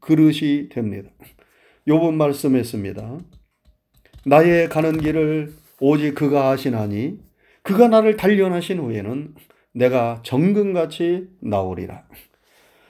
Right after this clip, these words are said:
사랑으로 참고 인내하는 자에게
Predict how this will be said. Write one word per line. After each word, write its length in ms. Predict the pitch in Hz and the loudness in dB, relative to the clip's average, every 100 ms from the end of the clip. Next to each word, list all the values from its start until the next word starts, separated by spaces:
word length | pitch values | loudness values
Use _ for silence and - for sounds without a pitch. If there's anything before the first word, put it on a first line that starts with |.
| _ | _
사랑으로 540 | - - 175 180 165 160 | -8 0 2 4 2 0
참고 400 | - 170 165 160 | -2 -6 -2 0
인내하는 640 | 151 156 156 143 147 143 | 0 2 2 0 0 0
자에게 600 | 123 104 92 90 98 139 | 0 -2 -4 -6 -8 -10